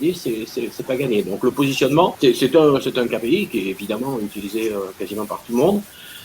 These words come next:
Euh, ça peut être aussi, euh, l'augmentation de trafic, euh, S E O. Ça, nous, avec un outil comme Analytics, on va avoir, euh, un certain nombre d'informations. J'ai, j'étais à, euh, je sais pas, trente pour cent de mon trafic qui venait du S E O.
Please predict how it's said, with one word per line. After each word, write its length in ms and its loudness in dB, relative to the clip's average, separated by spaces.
Euh, 240 8
ça 160 6
peut 140 6
être 140 4
aussi, 420 6
euh, 140 6
l'augmentation 640 4
de 100 4
trafic, 560 -6
euh, 640 -2
S 280 -4
E 100 6
O. 240 4
Ça, 240 -2
nous, 220 -2
avec 200 -2
un 40 -4
outil 260 -6
comme 180 -6
Analytics, 600 -4
on 120 -12
va 120 -6
avoir, 600 -8
euh, 40 4
un 40 2
certain 240 -4
nombre 160 -2
d'informations. 840 0
J'ai, 240 -4
j'étais 460 2
à, 380 0
euh, 220 -4
je 80 -10
sais 120 -10
pas, 300 -4
trente 320 4
pour 180 0
cent 180 2
de 80 2
mon 140 0
trafic 460 -2
qui 100 -6
venait 340 6
du 200 2
S 260 0
E 40 6
O. 300 8